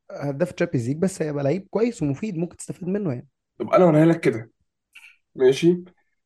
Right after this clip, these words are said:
Speaker 2: آه، ماشي، يبقى هسألك كام سؤال. هل في اي فريق ينافس على الشامبيونز ليج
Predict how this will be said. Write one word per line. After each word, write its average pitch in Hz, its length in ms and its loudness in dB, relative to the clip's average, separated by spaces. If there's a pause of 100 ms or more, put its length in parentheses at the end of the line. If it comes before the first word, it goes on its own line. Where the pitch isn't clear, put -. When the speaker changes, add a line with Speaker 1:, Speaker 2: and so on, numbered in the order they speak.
(220)
Speaker 2:
آه، 131 920 6 (1200)
ماشي، 165 320 0
يبقى 110 600 -4
هسألك 185 280 4
كام 185 160 2
سؤال. 117 420 -4 (1040)
هل 196 220 6
في 185 560 -2
اي 185 480 4 (680)
فريق 156 400 -2 (840)
ينافس 160 360 0
على 120 80 -8
الشامبيونز 165 380 -8
ليج 160 220 -2